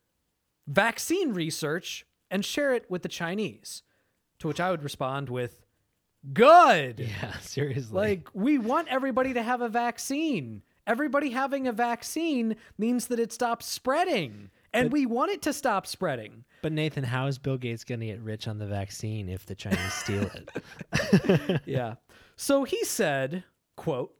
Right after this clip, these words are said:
Speaker 1: "So I think we need to take a very hard look at the visas that we give to the Chinese nationals that, to come to the United States to study, especially at the postgraduate level in advanced scientific and technological fields.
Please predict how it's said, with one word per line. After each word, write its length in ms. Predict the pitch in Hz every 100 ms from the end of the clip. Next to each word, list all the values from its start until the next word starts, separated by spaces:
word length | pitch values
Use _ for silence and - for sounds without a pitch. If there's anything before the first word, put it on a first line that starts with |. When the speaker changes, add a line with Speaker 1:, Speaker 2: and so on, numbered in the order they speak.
| _ _ _ _ _ _ _ _ _
Speaker 1:
"So 180 | - 285
I 60 |
think 260 | 311 427 -
we 100 | 214
need 180 | 180 208
to 60 | 151
take 420 | - 180 127 - -
a 140 | 127
very 600 | 120 117 113 233 190 127
hard 380 | 113 160 147 120
look 320 | 180 - - _ _
at 140 | 143 -
the 80 | 135
visas 640 | 135 202 - 104 90 - - -
that 120 | 143
we 120 | 135
give 340 | 120 123 175 143
to 100 | -
the 100 | 117
Chinese 600 | - 160 185 170 151 113
nationals 680 | 131 - 151 - 123 113 -
that, 160 | 127 - - -
to 100 | -
come 400 | - - 170 147
to 140 | 127 131
the 100 | 131
United 360 | 135 156 127
States 360 | - - 160 -
to 100 | -
study, 560 | - - 175 143 113 - - - _ -
especially 500 | - 311 349 214 165
at 80 |
the 60 | -
postgraduate 760 | - 175 - 143 214 151 139
level 400 | 139 127 107 107 - _ -
in 320 | 151 147 135 - _ _ _
advanced 560 | 160 123 202 214 175 -
scientific 720 | - 185 147 - 202 151 -
and 120 | 135
technological 640 | - 160 - 123 139 - 117
fields. 600 | - 151 165 - - -